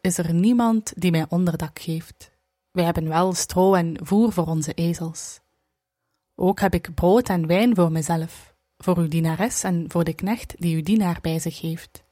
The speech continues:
Wij komen dus niets tekort." Toen zei de oude man: "Wees welkom. Wat u ook nodig hebt, ik zorg ervoor. In geen geval mag u vannacht op het plein blijven."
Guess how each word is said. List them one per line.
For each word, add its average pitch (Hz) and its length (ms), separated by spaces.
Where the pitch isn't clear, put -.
Wij 170 140
komen 175 400
dus 151 200
niets 160 300
tekort." - 580
Toen 170 220
zei 160 160
de 165 120
oude 160 220
man: 156 360
"Wees 185 340
welkom. 180 680
Wat 233 240
u 214 140
ook 262 260
nodig 214 440
hebt, - 420
ik - 180
zorg - 340
ervoor. 160 600
In 160 220
geen 180 320
geval 175 420
mag 196 180
u 175 80
vannacht 170 420
op 180 60
het - 160
plein 185 340
blijven." 156 560